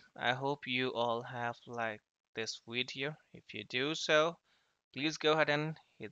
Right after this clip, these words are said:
the like button below and subscribe this channel as well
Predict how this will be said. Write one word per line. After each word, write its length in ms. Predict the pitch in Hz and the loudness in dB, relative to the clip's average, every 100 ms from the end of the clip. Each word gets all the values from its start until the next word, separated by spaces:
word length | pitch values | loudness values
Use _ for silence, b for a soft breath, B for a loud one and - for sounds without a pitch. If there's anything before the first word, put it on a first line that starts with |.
| - | -10
the 120 | 110 | -10
like 340 | 110 113 127 139 | -4 -4 -4 -6
button 320 | 131 143 135 | -6 -4 -2
below 540 | 135 131 131 135 135 _ _ - | -4 0 0 0 -6 _ _ -2
and 260 | 160 160 160 | 0 0 -2
subscribe 680 | - 117 - - 90 90 | -2 -4 -4 -4 -4 -4
this 160 | 101 - | -8 -8
channel 340 | - 85 82 | -8 -8 -6
as 160 | 90 - - | -6 -8 -10
well 220 | - | -14